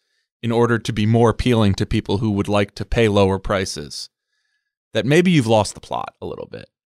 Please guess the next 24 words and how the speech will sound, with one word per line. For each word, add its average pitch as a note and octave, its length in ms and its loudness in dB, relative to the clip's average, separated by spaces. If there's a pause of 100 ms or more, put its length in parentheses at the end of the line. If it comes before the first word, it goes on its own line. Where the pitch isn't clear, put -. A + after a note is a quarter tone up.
(120)
If, - 300 -8
like, G#2 240 -2
your A#2+ 180 4
argument A2 400 4
is, F#2 160 -2
like, F#2+ 260 -4
S A#2 200 0
D C3+ 120 4
G A#2+ 140 0
and A2+ 80 0
E G#2 80 0
should A2 220 -4
be G2+ 120 0
obligated G2 680 -2
to F#2 80 -6
charge F2+ 420 -4
more F#2 160 -4
money. - 360 -12 (600)
I A2+ 60 2
think C#3 180 2
that's C3 200 0
a A#2 60 -4
strange C3+ 720 0
thing F#2+ 400 -2